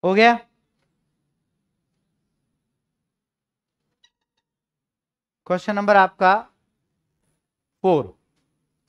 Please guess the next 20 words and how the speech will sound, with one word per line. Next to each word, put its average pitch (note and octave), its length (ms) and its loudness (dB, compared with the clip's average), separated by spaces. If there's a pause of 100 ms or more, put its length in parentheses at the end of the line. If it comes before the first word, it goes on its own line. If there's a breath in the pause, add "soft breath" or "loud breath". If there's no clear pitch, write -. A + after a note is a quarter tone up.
(180)
समझिएगा F#3 400 -2
ध्यान G#2+ 180 -8
से, - 140 -20 (1700 soft breath)
पैमाना G#3 480 2
या G3+ 180 0
स्केलिंग। B2 440 -6 (720)
क्वेश्चन F3+ 280 -6
नहीं G#3 120 -8
समझना, F#3 300 -6
ये A#3 180 -6
सिस्टम F#3 360 -8
समझना G2+ 340 -14
है। D#2 80 -20 (680)
जैसे G3+ 180 -4
मान A#3 160 0
लो A#3+ 60 -2
इंडिया A3 320 0
का A3+ 100 -2
एक A3 140 -4
मैप F3+ 300 -4